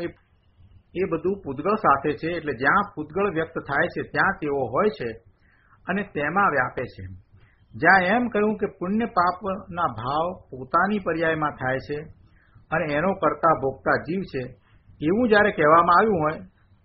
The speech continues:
તો એની સ્પષ્ટતા કરતા ગુરુદેવ કહે છે કે ત્યાં તો એનું જ્ઞાન કરાવવા માટે એ કથન ક-, કરવામાં આવ્યું છે. એ તો જ્ઞાન પ-, પ્રધાન કથન છે.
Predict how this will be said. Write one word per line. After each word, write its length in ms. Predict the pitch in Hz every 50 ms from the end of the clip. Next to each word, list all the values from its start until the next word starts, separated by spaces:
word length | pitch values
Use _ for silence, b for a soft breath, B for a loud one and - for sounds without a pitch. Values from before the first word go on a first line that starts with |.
| _ _
તો 80 | - 147
એની 160 | 147 165 196
સ્પષ્ટતા 420 | 190 - - 156 147 - - 170 160
કરતા 300 | - 151 147 147 151 143
ગુરુદેવ 340 | 135 139 143 139 139 131
કહે 160 | 123 - 147 165
છે 220 | 165 - 151 143
કે 120 | - -
ત્યાં 680 | 160 - _ - 143 135 151 165 175 185 196 196 190 196 - _
તો 180 | - 180 180 170 156 147
એનું 200 | 160 175 190 175 127 101
જ્ઞાન 360 | 101 107 120 131 156 202 196
કરાવવા 460 | - - 160 160 160 156 160 151 147
માટે 300 | 143 139 139 - 156 135 117 104 107 - _ _ _ -
એ 40 | 143
કથન 320 | 131 - 120 - 143 131 120
ક-, 200 | - - 107 _ _ _ _ _ _ - -
કરવામાં 380 | 123 117 120 123 123 120 123
આવ્યું 160 | 131 139 156 156
છે. 140 | 151 175
એ 100 | 160 139
તો 140 | 131 - 180 165
જ્ઞાન 460 | 135 110 95 101 110 117 135 170 190 165
પ-, 200 | 160 151 139 - - _ _ _ -
પ્રધાન 400 | - 110 101 123 135 139 139 -
કથન 340 | - 113 110 - 117 107 101
છે. 180 | - - 131